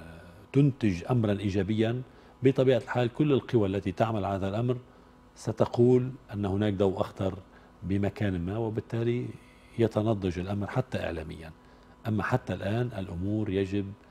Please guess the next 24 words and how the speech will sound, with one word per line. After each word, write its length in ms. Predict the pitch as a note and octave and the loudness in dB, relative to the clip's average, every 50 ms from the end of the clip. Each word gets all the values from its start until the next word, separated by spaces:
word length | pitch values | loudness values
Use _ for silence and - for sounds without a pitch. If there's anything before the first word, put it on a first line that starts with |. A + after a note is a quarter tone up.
| - - - - - - - | -20 -20 -20 -20 -16 -10 -6
أن 100 | G2+ G2 | -4 -4
ننتظر، 500 | F#2 F2 F2 - G#2 G#2 G2 A2 A2+ A2 A2+ G#2+ G2+ | -4 -4 -2 0 0 2 4 4 2 2 0 -4 -6
وبالتالي، 1120 | F#2+ F#2 F2+ F2 F2 F2 E2+ D#2+ E2 F#2 - - - A2+ A2+ A2+ A2 A2+ A2+ A2+ A2+ A2 - - | -4 -4 -2 -2 -2 -2 -4 -4 -4 -6 -6 -6 -4 0 0 2 2 2 2 2 0 0 -2 -6
آه، 640 | G2 F#2 F2+ F2 F2 E2+ E2+ F2 F2 E2+ E2+ E2+ E2+ E2+ F2 | -8 -8 -6 -6 -6 -6 -6 -6 -8 -8 -10 -10 -10 -6 -4
هناك 260 | G#2+ A#2+ A#2+ G2+ - | -2 0 0 -2 -2
كلام 280 | - G#2 G2 F#2+ F2+ | -2 -2 -2 -2 -2
كثير. 400 | E2+ - F2+ - - A2 B2 C3 - - - - - - - - - - - - - - - - - - - - - - - - | -4 -6 -8 -6 -4 -2 -2 -2 -2 -6 -10 -20 -20 -20 -20 -20 -20 -20 -20 -20 -20 -20 -20 -20 -20 -20 -20 -20 -20 -12 -6 -2
أعود 200 | G2+ A2 G2 F#2 | 0 0 0 0
وأقول 320 | E2+ E2+ - - G2 F2 | -2 -6 -6 -6 -4 -4
لك، 320 | G#2 G#2 - - A2+ A2+ - | -4 -4 -4 -4 -4 -4 -4
كل 220 | - - C#3+ C3 A#2 | -2 0 2 2 2
الرجاء 500 | G2 F#2+ F2 F2+ G2+ G#2 A#2 A#2 - - - - - | 0 -2 -2 -2 0 0 0 -2 -4 -8 -12 -10 -8
أن 120 | F#2+ F2+ | -8 -6
تعقد 320 | - G#2+ G2 - - F#2+ F2 | -4 -4 -4 -4 -6 -8 -8
الحكومة 500 | F2+ - G2+ - - G#2+ G#2 G#2 G#2 G2 | -10 -12 -10 -4 -2 -2 -2 -2 -2 -4
غدًا، 280 | E2 E2 D#2 - - - - - - - - - - - - - - - - - | -4 -6 -6 -8 -10 -16 -18 -20 -20 -20 -20 -20 -20 -20 -20 -20 -20 -20 -18 -12
وأن 440 | F#3+ - E2 F2+ E2+ E2+ E2+ E2 D#2+ D#2+ - | -10 -8 -6 -6 -4 -6 -6 -6 -8 -8 -8
تنتهي 380 | G2+ F#2 F2 - A#2+ A2 G2+ | -8 -8 -4 -2 -2 -2 -2
كل 180 | F#2+ - A#2 A2 | -2 -2 -2 -2
الملفات 520 | G2 F#2+ F#2 F2+ - - G#2+ G#2+ G2 - | -2 -2 -4 -6 -8 -8 -8 -8 -6 -2
غدًا، 300 | F#2 G2 G2 E2+ D#2+ D2+ D#2 - - - - - - - - - | 2 2 2 2 0 -6 -8 -14 -18 -20 -20 -20 -20 -20 -14 -6
ولكن 300 | F#2+ G2+ A#2 G#2+ - G2+ | -2 0 0 0 0 -2
العنوان 360 | F#2+ F2+ F2 F#2 G2 A2 A2 G2+ | -2 -2 0 0 0 0 0 0
العريض 420 | F#2+ E2+ E2 F2 F#2+ G2+ F#2 D#2+ | -2 -2 -4 -2 0 0 0 -2